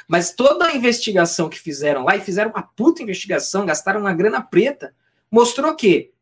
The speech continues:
tá, beleza, isso pode até ter acontecido, mas não tem como falar, não, o Trump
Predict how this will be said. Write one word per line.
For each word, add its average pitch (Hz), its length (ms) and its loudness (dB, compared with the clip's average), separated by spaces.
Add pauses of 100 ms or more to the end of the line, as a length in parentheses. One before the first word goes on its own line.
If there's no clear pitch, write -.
(100)
tá, 226 160 4
beleza, 185 520 2
isso - 200 -8
pode 240 200 2
até 254 200 -2
ter 302 120 -4
acontecido, 403 840 -2 (200)
mas 190 180 4
não 277 140 0
tem 277 180 -6
como 269 180 -6
falar, 175 400 2
não, 175 300 0
o 165 100 -8
Trump 202 460 0